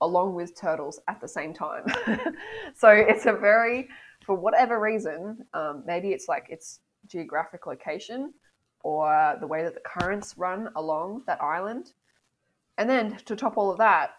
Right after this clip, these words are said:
obviously there's a whole bunch of turtles nesting here. The largest migration of tiger sharks in the world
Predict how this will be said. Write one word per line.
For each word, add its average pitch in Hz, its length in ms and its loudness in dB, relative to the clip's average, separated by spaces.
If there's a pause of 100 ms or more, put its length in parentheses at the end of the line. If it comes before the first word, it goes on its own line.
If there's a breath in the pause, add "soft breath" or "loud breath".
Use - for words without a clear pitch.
obviously 190 640 -4
there's 170 380 -2 (160)
a 202 60 -8
whole 185 160 -4
bunch 165 120 -10
of - 60 -20
turtles 175 400 -4
nesting 160 340 -12
here. 180 220 -12 (640 soft breath)
The 190 80 -4
largest 185 680 2
migration 170 600 -6
of 156 100 -16
tiger 160 340 -4
sharks - 440 -6
in 165 80 -14
the 151 80 -10
world 156 420 -4